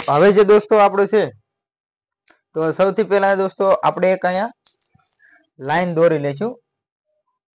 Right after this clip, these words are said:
એક સીધી લાઈન અહીંયા દોરી લીધી આપણે. અને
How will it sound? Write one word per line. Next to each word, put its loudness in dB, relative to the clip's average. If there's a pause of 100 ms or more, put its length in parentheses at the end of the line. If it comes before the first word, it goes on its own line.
(420)
એક -10
સીધી -8
લાઈન 0
અહીંયા -4
દોરી -2
લીધી -2
આપણે. -2 (2000)
અને -14